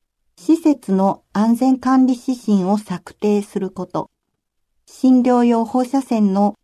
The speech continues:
安全利用のための職員研修の実施、患者の撮影や治療のために利用する放射線量の管理と記録です。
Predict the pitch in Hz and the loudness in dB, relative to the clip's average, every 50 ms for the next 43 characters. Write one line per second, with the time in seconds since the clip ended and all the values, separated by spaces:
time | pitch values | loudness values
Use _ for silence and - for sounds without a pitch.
0 | _ _ _ _ - - 240 254 262 269 262 277 277 277 277 269 277 294 285 285 | _ _ _ _ -6 -4 0 2 2 2 2 4 4 6 6 6 6 6 4 4
1 | 262 233 214 208 196 202 - 202 202 208 220 220 208 190 185 - - 202 202 - | 4 2 2 0 0 -2 -2 -2 0 0 2 0 0 -2 -4 -4 -6 -6 -6 -4
2 | - 262 277 277 285 294 294 294 - 302 302 277 247 - - 214 190 190 196 214 | 0 2 4 6 6 6 4 4 2 2 2 2 2 0 -4 -4 -2 -2 -2 -2
3 | 220 214 160 170 - - - - 156 151 - _ _ _ _ _ _ _ _ _ | -2 -4 -6 -8 -10 -12 -16 -10 -10 -10 -10 _ _ _ _ _ _ _ _ _
4 | _ _ _ _ _ _ - - 277 302 294 294 311 311 294 294 285 - 277 269 | _ _ _ _ _ _ -4 0 2 4 4 4 4 4 4 4 2 0 -4 -6
5 | - - 277 277 277 269 262 262 262 262 - - 302 302 320 302 269 233 208 208 | -2 0 0 2 2 2 0 0 -2 -4 -4 -2 0 2 2 2 2 2 0 -2
6 | 214 202 202 202 196 190 180 175 170 180 185 202 208 208 214 208 - - 202 202 | 0 0 0 2 0 0 -2 -2 -2 -2 0 2 2 2 0 -2 -2 -4 -2 -2
7 | 196 - - 240 254 247 - 269 254 - 285 285 277 254 233 202 185 180 180 185 | -2 -2 -4 -4 -4 -2 -4 -4 -2 0 2 4 4 4 2 2 -2 -2 -2 -2
8 | 202 208 202 208 _ - - 277 302 302 294 247 214 202 190 190 - 262 254 247 | 0 0 -2 -2 _ -8 -2 0 4 4 4 4 2 0 -4 -6 -6 -6 -6 -6
9 | - - 202 196 190 185 - 175 170 165 160 160 - | -6 -8 -6 -4 -4 -4 -4 -6 -6 -6 -6 -10 -12